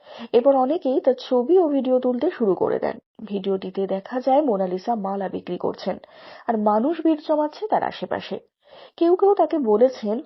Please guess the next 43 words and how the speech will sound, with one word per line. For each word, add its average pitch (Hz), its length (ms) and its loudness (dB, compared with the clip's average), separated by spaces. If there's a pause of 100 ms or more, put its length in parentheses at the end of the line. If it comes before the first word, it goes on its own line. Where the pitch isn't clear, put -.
(160)
"তোমাকে 254 420 -2
আর 226 140 0
মালা 202 340 -2
বিক্রি - 280 -8
করতে 190 300 -6
হবে 110 280 -2
না, 214 180 -8 (220)
তুমি 214 160 -4
ভাইরাল 202 360 -4
হয়ে 185 200 -4
গেছো, - 360 -6 (380)
এখন 220 280 -4
তোমার 233 260 -2
কোটি 254 260 -4
কোটি 190 240 -4
টাকা 185 240 -4
রোজগার 180 360 -4
হবে।" 180 240 -4 (840)
মোনালিসার 269 640 0
সাফল্যের 233 540 -4
মধ্যে 226 280 -4
অন্যতম 214 460 -4
একটি 208 200 -8
কারণ 214 440 -2
তার 226 120 -2
সরল 220 460 -2
জীবনযাত্রা 247 720 -2
এবং 226 320 -2 (180)
পেশার 196 360 -6
প্রতি 180 280 -6
নিষ্ঠা। 196 400 -6 (960)
এক 311 220 0
ব্যক্তি 254 360 -2
তাকে 311 280 2
ভিডিও 226 420 -4
করার 269 240 2
পর 269 180 2
কিছু 247 320 -10
টাকা 233 420 -2
দিতে 247 220 -4
চাইলে 208 400 -2
তিনি 202 260 -4
সাফ 214 260 -4